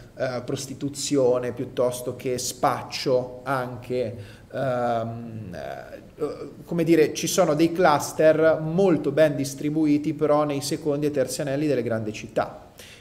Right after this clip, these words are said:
Ovviamente è piuttosto improbabile trovare una zona di spaccio, una vera e propria piazza di spaccio massiva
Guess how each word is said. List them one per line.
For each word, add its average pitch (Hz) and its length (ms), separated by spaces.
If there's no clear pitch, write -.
Ovviamente 135 800
è 131 140
piuttosto 139 540
improbabile 131 1200
trovare 135 840
una 135 260
zona 147 240
di 139 100
spaccio, 139 400
una 135 140
vera 160 260
e - 20
propria 143 300
piazza - 480
di 139 100
spaccio 143 540
massiva 131 760